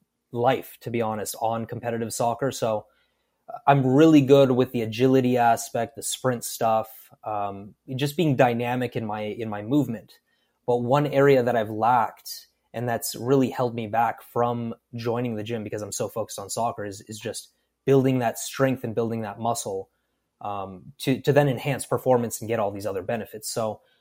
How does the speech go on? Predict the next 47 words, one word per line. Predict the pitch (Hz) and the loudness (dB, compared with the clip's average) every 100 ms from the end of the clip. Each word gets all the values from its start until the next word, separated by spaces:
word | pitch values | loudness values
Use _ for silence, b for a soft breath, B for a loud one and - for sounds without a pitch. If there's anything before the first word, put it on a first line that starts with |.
| _ _ | _ _
over | 135 139 | 2 4
the | 135 | 2
past, | 131 135 131 120 - | 2 4 4 4 0
like, | 113 101 _ _ - - | -4 -6 _ _ -20 -6
four | 127 123 123 | 2 6 6
or | |
five | - 123 117 110 | 4 2 0 -2
months, | 113 110 113 | -6 -4 -6
I've | 101 | -6
really | 113 113 | -4 -4
been | 104 101 | -4 -6
focused | 110 104 - | -6 -6 -6
on | 107 101 | -8 -6
the | |
gym, | 104 110 107 104 - _ _ _ _ | -6 -6 -6 -8 -14 _ _ _ _
compound | - 131 131 127 127 | 0 0 2 2 2
movements, | 123 120 120 117 113 - - - - | 2 2 0 -4 -4 -8 -10 -16 -8
um, | 113 110 | -6 -2
a | 113 | 2
lot | 123 | 2
of | 120 | 2
knees | 120 120 117 | 0 -2 -2
over | 110 107 | -2 -4
toes | 117 107 | -4 -4
guys | 104 107 104 | -2 -2 -4
stuff, | - 110 107 - _ _ _ _ _ _ _ _ | -6 -6 -6 -10 _ _ _ _ _ _ _ _
uh, | 110 - | -18 -10
and | 143 139 | -4 -2
just | 156 151 | -2 0
generally, | - 160 151 139 | 4 6 6 6
like, | 127 120 | 4 2
building | 113 139 127 123 | 2 4 4 4
those | 117 | 2
compound | - 117 110 110 107 | 0 -6 -4 -4 -4
movements | 107 104 98 | -6 -8 -8
up. | 110 104 | -6 -6
So, | - 98 | -6 -8
like, | 98 90 | -8 -8
heavy | 104 101 | -12 -10
squats, | - 110 104 101 - - - - - | -8 -2 0 0 -2 -10 -12 -16 -14
um, | 101 98 92 92 90 - _ _ 131 | -8 -8 -8 -10 -16 -20 _ _ -8
you | 117 | -8
know, | 98 | -6
deadlifts, | 95 117 110 107 - | -6 -4 -4 -4 -4
of | 143 | 0
course, | 165 143 | 4 4
going | - 123 110 | 4 0 -2